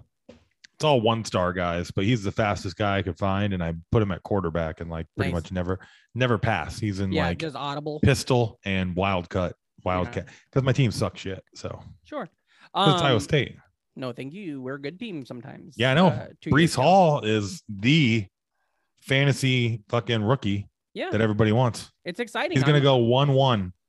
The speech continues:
Speaker 2: Yeah.
Speaker 1: in pretty much every fantasy football, uh, rookie draft.
Speaker 2: I'm excited. I, I, he's a really fun player to watch. Uh, now let's talk about the week. How was your week? What'd you do? You go,
Speaker 1: Good,
Speaker 2: you
Speaker 1: good.
Speaker 2: goof,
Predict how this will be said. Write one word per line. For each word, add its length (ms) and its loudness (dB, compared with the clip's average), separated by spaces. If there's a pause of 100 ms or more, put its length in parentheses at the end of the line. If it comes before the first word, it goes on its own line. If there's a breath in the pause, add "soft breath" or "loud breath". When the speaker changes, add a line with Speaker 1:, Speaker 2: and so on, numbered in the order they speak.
(340)
Speaker 2:
Yeah. 180 -12
Speaker 1:
in 120 0
pretty 180 2
much 300 0
every 420 2 (120)
fantasy 400 -2
football, 600 -4 (500)
uh, 380 -2 (140)
rookie 240 -2
draft. 380 -8 (140)
Speaker 2:
I'm 160 -6
excited. 420 -10
I, 120 -10 (220)
I, 120 -10
he's 320 -12
a 40 -6
really 220 -4
fun 240 -10
player 220 -12
to 60 -16
watch. 340 -18 (420 soft breath)
Uh, 600 0 (100)
now 160 -4
let's 200 -2
talk 220 0
about 220 -4
the 100 -6
week. 260 -6
How 200 -4
was 120 -8
your 120 -8
week? 260 -8
What'd 240 -10
you 80 -10
do? 440 -14
You 100 -10
go, 180 -8
Speaker 1:
Good, 180 4
Speaker 2:
you 60 -4
Speaker 1:
good. 240 6
Speaker 2:
goof, 220 -10